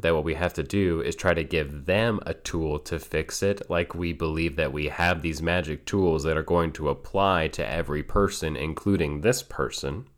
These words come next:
We're not approaching people like a car mechanic approaches a car.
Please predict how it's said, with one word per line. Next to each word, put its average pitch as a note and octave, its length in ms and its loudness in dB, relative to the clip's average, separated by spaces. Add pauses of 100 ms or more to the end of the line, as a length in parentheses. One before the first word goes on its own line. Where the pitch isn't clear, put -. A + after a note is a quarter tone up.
We're E2+ 140 2
not F#2 300 4
approaching E2 580 2
people F#2+ 640 2 (120)
like D2+ 280 -2
a D2+ 80 -4
car G#2 360 4
mechanic E2+ 600 -2
approaches F2 540 -2
a D2 80 0
car. F#2+ 720 0